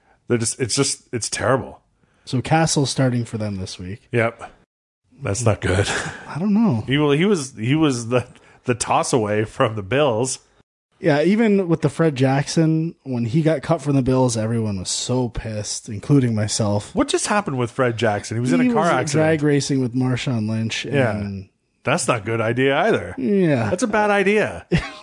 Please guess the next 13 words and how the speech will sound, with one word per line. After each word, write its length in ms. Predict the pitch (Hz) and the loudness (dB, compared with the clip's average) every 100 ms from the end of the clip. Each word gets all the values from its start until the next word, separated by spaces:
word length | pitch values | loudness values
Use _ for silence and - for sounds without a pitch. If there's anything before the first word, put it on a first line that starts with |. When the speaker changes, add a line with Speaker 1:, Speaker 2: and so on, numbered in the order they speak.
| - - 107 | -4 0 0
Speaker 2:
So 400 | - 170 143 123 - - - - - - - 254 | 2 4 4 4 -2 -14 -20 -20 -20 -20 -18 -6
when 180 | 165 160 | 0 2
I 60 | |
see 180 | 151 220 | 2 2
stuff 240 | - 208 175 | 2 0 2
like 140 | 151 | 2
that 180 | 160 151 | 4 4
happen, 340 | 175 170 156 | 2 2 2
then 140 | 143 143 | 2 0
I 80 | |
see 360 | 135 - 151 143 | 0 0 2 0
Carlos 540 | - 147 147 143 135 | 0 2 4 2 0
Williams 720 | 135 127 139 139 139 135 - | -2 0 2 2 2 0 -6